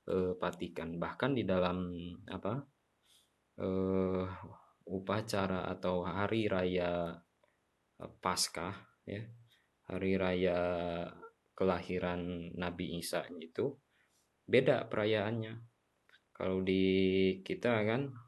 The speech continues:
para, eh, apa, eh, para aglabiyahnya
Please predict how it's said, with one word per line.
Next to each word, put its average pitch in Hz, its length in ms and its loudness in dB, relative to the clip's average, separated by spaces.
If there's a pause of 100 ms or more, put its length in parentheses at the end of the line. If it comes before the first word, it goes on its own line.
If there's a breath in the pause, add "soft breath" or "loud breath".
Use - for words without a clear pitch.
para, 95 400 0
eh, 92 640 4 (240)
apa, 104 320 -6 (880 soft breath)
eh, - 260 -12 (140)
para 90 400 -2
aglabiyahnya 95 1400 2